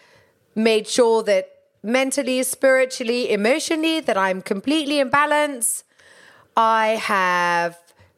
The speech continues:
tried having the most holistic sleep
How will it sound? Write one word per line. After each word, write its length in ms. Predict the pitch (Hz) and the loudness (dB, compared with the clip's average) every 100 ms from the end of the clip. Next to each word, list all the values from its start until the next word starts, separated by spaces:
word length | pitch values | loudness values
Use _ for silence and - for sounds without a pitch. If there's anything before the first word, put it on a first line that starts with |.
| _ _ _ _ _ | _ _ _ _ _
tried 600 | - 247 220 196 196 196 196 | -2 2 4 4 2 0 -2
having 760 | 214 185 196 196 190 190 - _ _ _ | -2 0 0 0 -4 -8 -10 _ _ _
the 260 | - 165 208 | -12 -2 0
most 480 | 214 208 208 - - | 2 2 0 -4 -8
holistic 1000 | 170 214 233 285 285 - 262 240 - - _ _ - | -2 -2 2 0 0 0 2 0 -4 -20 _ _ -10
sleep 640 | - - 269 311 294 - | -8 -4 -2 -2 -4 -10